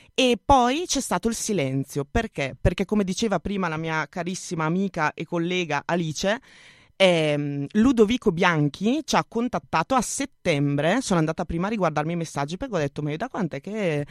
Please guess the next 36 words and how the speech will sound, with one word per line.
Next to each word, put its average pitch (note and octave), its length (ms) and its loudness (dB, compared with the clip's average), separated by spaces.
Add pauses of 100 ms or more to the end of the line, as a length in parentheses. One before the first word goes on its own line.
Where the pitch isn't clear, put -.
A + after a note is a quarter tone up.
(440)
che, F#3+ 120 4
insomma, E3+ 400 4
<laughs> D#3+ 200 -2
parlo F#3 360 4
con, E3 520 2
con F3 140 2
Ludovico, F3+ 500 2
con F3 120 2
questi E3 280 -2
ragazzi, E3 360 0
da D#3+ 100 0
quant'è D#3+ 300 0
che G#3 120 -4
ci, D3+ 320 -6
che D#3+ 120 -2
ci D#3+ 140 -8
siamo E3 240 0
dentro?" E3 540 0
Ed E3+ 160 0
era, F3 220 0
pensa D#3+ 360 -2
te, F#3+ 140 -4
settembre. C3+ 920 -4 (640)
E, A3 300 8
mm, D#3 500 -2 (520)
da A3 220 6
lì A#3 320 2 (140)
tutto - 380 2
il F#3 120 4
Cine F3 580 0 (100)
è G#3+ 100 0
stato G3+ 400 -2
completamente F#3+ 920 0
focalizzato E3+ 1080 -2
sulla F3+ 400 0
mostra. C#3+ 520 0